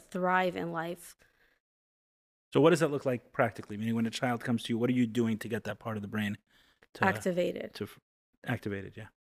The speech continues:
Speaker 1: Yeah, so we start with something called phonological awareness, which is the ability to manipulate sounds. So I'll give you an example. So let's say we have a child and we say the word bat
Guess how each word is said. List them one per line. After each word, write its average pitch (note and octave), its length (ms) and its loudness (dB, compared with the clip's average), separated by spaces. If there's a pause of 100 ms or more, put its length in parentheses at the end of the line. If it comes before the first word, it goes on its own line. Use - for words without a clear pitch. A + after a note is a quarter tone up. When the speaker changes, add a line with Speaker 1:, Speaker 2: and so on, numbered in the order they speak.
(240)
Speaker 1:
Yeah, G#3 300 6
so A3 540 2
we A3 240 -4
start A#3 360 4
with C4+ 120 4
something G#3+ 300 2
called G3 340 -2
phonological F3+ 640 0
awareness, E3+ 640 -4 (220)
which G3+ 200 2
is G#3 160 4
the G3 100 4
ability A#3 760 2
to F#3+ 220 -4
manipulate F#3+ 800 0
sounds. - 760 -4 (840)
So F#3+ 360 6
I'll G3 120 8
give G#3 160 4
you G#3 80 6
an G3+ 60 4
example. F3+ 640 0 (260)
So G3+ 200 2
let's A3+ 220 6
say B3+ 100 6
we A#3 120 2
have G#3+ 160 2
a G3+ 40 -6
child F#3 640 2
and F#3 160 -2
we F3+ 120 -4
say F#3 320 2
the F3+ 120 -4
word E3+ 280 -6
bat D#3+ 260 0